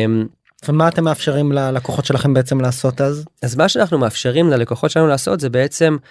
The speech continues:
Speaker 2: אנחנו מקבלים גישה לדאטה שלהם בצורה אנונימית, כלומר, אנחנו לעולם לא נדע מי זה יוזר, לא ניקח אף דאטה שהוא רגיש.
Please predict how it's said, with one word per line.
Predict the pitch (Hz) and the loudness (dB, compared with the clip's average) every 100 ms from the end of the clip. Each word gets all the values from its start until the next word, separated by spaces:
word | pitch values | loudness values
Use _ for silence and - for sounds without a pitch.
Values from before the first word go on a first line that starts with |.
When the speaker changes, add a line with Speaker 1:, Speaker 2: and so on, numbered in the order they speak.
| _ - | _ -6
Speaker 2:
אנחנו | 131 143 | -2 0
מקבלים | 127 - 123 151 143 | 0 0 0 2 2
גישה | 123 - 139 131 120 | -2 0 2 2 2
לדאטה | 120 120 127 | 0 -2 -2
שלהם | - 151 | -4 -2
בצורה | 127 - 123 | -2 -2 0
אנונימית, | 127 107 107 135 160 | 0 0 -2 -2 -4
כלומר, | 120 | -2
אנחנו | 113 127 | -2 -2
לעולם | 123 117 127 143 | -4 0 0 2
לא | 131 | 0
נדע | 120 110 117 113 - _ _ | -2 0 2 2 -2 _ _
מי | 117 123 | -2 0
זה | 123 117 | 0 0
יוזר, | 131 156 131 | 2 2 2
לא | |
ניקח | 131 127 117 | 2 0 0
אף | 123 123 | -2 0
דאטה | 123 | -2
שהוא | 123 120 104 | -2 -2 -2
רגיש. | 98 156 220 - | -2 -2 -2 -4